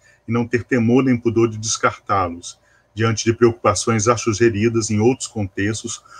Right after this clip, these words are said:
como na leitura da natureza em Macunaíma, feita por Eneida de Souza, que traz sua atualidade pelos, segundo ela, discursos vinculados à natureza,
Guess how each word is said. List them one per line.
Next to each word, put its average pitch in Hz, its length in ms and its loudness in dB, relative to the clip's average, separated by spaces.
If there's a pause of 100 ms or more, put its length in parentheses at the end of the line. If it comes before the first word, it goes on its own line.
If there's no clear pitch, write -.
(160)
como 120 220 4
na 117 80 6
leitura 113 420 2
da 113 140 0
natureza 107 560 -2
em - 20 -2
Macunaíma, 107 760 -2 (260)
feita 113 280 -4
por 110 160 -2
Eneida 107 320 0
de 104 80 -6
Souza, 101 580 -2 (280)
que 117 120 -6
traz 113 320 0
sua 117 140 0
atualidade 107 840 0 (100)
pelos, 117 560 -4
segundo 98 460 -6
ela, 113 320 0 (280)
discursos 131 680 -2
vinculados 120 560 2
à 117 80 -2
natureza, 95 760 -2